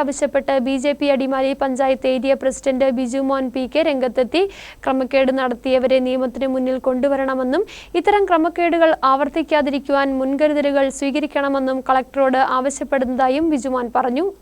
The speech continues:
അടിമാലി ഗ്രാമപഞ്ചായത്ത് പതിനാലാം വാർഡായ മന്നാങ്കാലിയിൽ ലിങ്ക് റോഡ് നിർമ്മിക്കുന്നതിനായി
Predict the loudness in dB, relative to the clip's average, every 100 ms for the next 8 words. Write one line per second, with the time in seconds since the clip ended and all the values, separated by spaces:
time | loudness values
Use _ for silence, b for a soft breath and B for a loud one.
0 | -20 -20 _ -4 2 4 6 6 6 6
1 | 4 2 2 4 4 4 2 2 2 2
2 | 2 2 2 2 2 4 4 2 2 0
3 | 0 0 0 0 2 2 0 _ 0 2
4 | 2 2 2 2 2 0 0 2 4 4
5 | 4